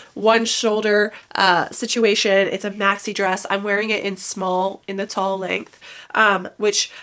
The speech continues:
I think I could have gotten regular length than this just because the regular would have been a little bit shorter, would have shown a little bit more ankle. Um, so I think that would have been a nicer way to go,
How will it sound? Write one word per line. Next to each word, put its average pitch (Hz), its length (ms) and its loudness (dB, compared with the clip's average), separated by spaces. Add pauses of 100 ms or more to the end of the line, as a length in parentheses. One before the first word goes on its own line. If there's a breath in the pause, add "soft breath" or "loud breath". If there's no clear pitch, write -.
I 254 80 2
think 277 160 0
I 330 60 0
could 330 120 -2
have 262 80 -2
gotten 226 220 4
regular 220 320 0
length 226 220 -4
than 226 160 -4
this 240 260 -4
just 226 140 -4
because 196 380 -2
the 202 220 -2
regular 190 380 -2
would 202 120 0
have 196 80 -6
been 196 100 -2
a 190 60 -2
little 220 200 -2
bit 240 140 2
shorter, 240 320 0
would 214 100 0
have 202 80 -6
shown 190 200 -2
a 180 100 0
little 226 480 -2
bit 254 160 -2
more 240 120 -4
ankle. 240 480 -2 (280 loud breath)
Um, 196 240 4
so 226 100 0
I 220 60 2
think 226 160 -6
that 190 120 2
would 208 100 0
have 208 40 -6
been 208 300 -2 (340 soft breath)
a 226 60 -2
nicer 226 260 0
way 208 80 0
to 190 80 0
go, 208 380 6